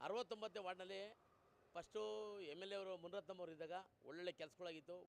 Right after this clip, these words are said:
ಒಳ್ಳೊಳ್ಳೆ ಜಾಗ ವ್ಯಾಲಿ ಬಂತು, ಒಳ್ಳೊಳ್ಳೆ ಕೆಲಸಗಳಾಗಿತ್ತು. ಒಳ್ಳೆ ಡಾಕ್ಟರ್ ವಿಷ್ಣುವರ್ಧನ್ ಆಟದ ಮೈದಾನ ಅಂತ ಮಾಡಿದ್ರು. ಡಾಕ್ಟರ್ ವಿಷ್ಣುವರ್ಧನ್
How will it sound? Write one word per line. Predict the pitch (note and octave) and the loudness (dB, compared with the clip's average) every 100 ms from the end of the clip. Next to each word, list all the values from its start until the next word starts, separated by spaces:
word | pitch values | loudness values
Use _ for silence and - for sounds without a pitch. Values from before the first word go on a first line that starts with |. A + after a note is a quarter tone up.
| A#2+ | -6
ಒಳ್ಳೊಳ್ಳೆ | D3 E3+ E3 D3 | -2 2 2 0
ಜಾಗ | C3 E3 | 0 -2
ವ್ಯಾಲಿ | E3 C#3 F3+ F3+ | 0 0 0 0
ಬಂತು, | E3 C#3+ F#3+ - - - - - - - - - | 0 -2 -4 -6 -20 -20 -20 -20 -20 -20 -18 2
ಒಳ್ಳೊಳ್ಳೆ | E3 G3+ F#3+ | 4 6 4
ಕೆಲಸಗಳಾಗಿತ್ತು. | E3+ D#3 G3 F#3+ F#3 F3 G3 | 2 0 0 2 0 0 -2
ಒಳ್ಳೆ | E3 F3+ F3 D#3+ C#3 | 0 4 4 2 0
ಡಾಕ್ಟರ್ | D#3+ - E3+ | -2 -2 -4
ವಿಷ್ಣುವರ್ಧನ್ | - G#3 F3 D#3+ | -2 0 2 2
ಆಟದ | F#3 | 2
ಮೈದಾನ | F#3 F#3 F3 | 2 2 2
ಅಂತ | F3 E3+ | 0 0
ಮಾಡಿದ್ರು. | E3 D#3 F3 F#3 - - - - | -2 -2 -4 -6 -18 -20 -20 0
ಡಾಕ್ಟರ್ | F3 F3+ F#3 | 2 2 0
ವಿಷ್ಣುವರ್ಧನ್ | E3+ G3+ F#3+ | -4 0 0